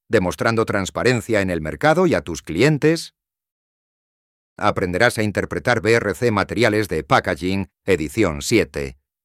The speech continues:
priorizando las cláusulas fundamentales y el peso de la cultura de calidad y seguridad del producto. Integrarás el plan A, P P C C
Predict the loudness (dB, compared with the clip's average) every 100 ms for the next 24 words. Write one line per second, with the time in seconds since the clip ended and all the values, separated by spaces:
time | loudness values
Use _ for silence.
0 | _ 0 0 0 0 2 2 0 2 0
1 | 0 -2 -2 -4 -4 -4 -4 0 2 2
2 | 0 -4 0 0 0 -2 -2 -4 -6 -2
3 | 0 2 0 -4 -4 2 2 0 -8 -6
4 | -6 0 0 0 -2 -2 -2 -2 -2 -2
5 | -4 -8 -10 _ _ _ _ _ _ -2
6 | -2 0 -2 0 2 2 0 -4 0 0
7 | 2 0 0 -8 _ _ 2 4 2 0
8 | 0 0 -2 0 0 0 _ 0 0 0
9 | -8